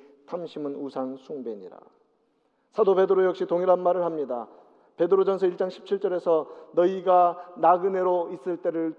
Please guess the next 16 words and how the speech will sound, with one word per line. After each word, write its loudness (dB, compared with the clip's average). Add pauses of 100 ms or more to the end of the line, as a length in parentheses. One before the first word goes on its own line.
두려움으로 -4
지내라"고 -4
말한 0
후에 -4
이 -12
장 0
십일 -8
절 2
가서는 -4 (380)
"사랑하는 2
자들아, 2 (1120)
거류민과 -2 (840)
나그네와 -2
같은 -6
너희를 -4
권하노니 -4